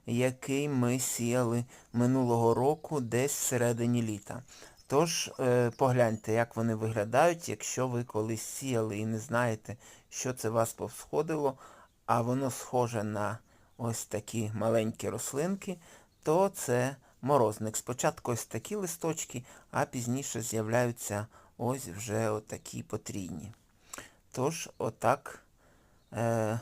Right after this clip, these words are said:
морозник проростає та росте. Ось це, е, батьківські кущі, з яких ми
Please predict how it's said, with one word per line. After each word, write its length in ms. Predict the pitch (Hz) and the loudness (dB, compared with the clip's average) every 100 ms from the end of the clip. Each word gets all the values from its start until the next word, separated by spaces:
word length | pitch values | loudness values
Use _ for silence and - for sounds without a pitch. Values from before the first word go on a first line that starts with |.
| - 117 | -6 -2
морозник 760 | 113 107 120 127 117 - - - _ _ _ _ _ _ _ - | 2 2 0 0 -4 -4 -16 -20 _ _ _ _ _ _ _ -2
проростає 760 | 120 110 107 - 113 123 123 | 0 2 0 0 2 4 2
та 200 | 123 110 | 0 0
росте. 480 | 113 - - - - - - - - - - - | 0 -2 -6 -10 -12 -12 -18 -18 -20 -20 -20 -8
Ось 240 | 143 165 165 | -4 -2 -4
це, 280 | - 127 135 - - - - - 120 | 0 0 0 -4 -18 -20 -18 -8 -2
е, 160 | 113 | 0
батьківські 760 | 117 117 - - 123 - - 123 | 4 2 2 -6 -6 -6 -8 -8
кущі, 640 | - 117 - - 135 143 | -6 -4 -4 -4 -6 -6
з 100 | 160 | -2
яких 380 | 120 123 127 - | -4 -4 -8 -4
ми 240 | 113 110 | -4 -4